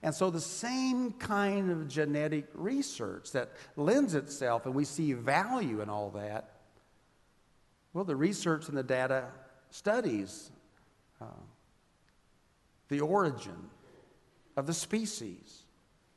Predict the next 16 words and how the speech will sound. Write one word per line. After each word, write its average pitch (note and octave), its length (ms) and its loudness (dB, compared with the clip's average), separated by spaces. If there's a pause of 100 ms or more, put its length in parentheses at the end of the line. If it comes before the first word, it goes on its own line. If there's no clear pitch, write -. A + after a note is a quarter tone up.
(1120)
And D3 120 -8
so F3+ 160 2
there's F3+ 160 2
different F3 340 0
theories, A#2+ 500 0
macro A#2+ 720 0
and G2+ 160 -8
microevolution. G#2+ 1080 -4 (1400)
Does A#2+ 140 -4
a B2 60 -8
species C3+ 640 -4 (840)
evolve C3 460 4
within C3 240 -2
itself, B2 560 0
or A#2+ 120 0
does, A#2 440 -2